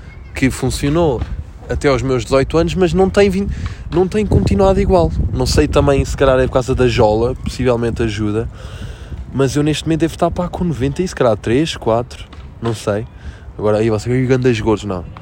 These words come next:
Para, para contextualizar, nós temos os dois perto, perto do metro e noventa, ok? Calma, não me chamem gordo. Ahm,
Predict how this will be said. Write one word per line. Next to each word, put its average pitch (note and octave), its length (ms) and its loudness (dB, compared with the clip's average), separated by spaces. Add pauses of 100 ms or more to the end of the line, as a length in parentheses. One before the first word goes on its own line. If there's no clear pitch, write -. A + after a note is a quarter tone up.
(580)
Para, G2 140 -4 (260)
para - 100 0
contextualizar, B2+ 720 0
nós C3+ 120 -2
temos C#3 200 -4
os B2+ 60 -6
dois C#3 160 -2
perto, - 340 -2 (100)
perto C3+ 200 0
do C3+ 80 -4
metro C#3+ 260 0
e D#3+ 40 0
noventa, A#2 420 -4
ok? A#2 400 -2 (400)
Calma, C3 520 0 (100)
não A#2 100 -6
me A2 60 -6
chamem B2 280 0
gordo. G2+ 260 2 (680)
Ahm, B2+ 640 -2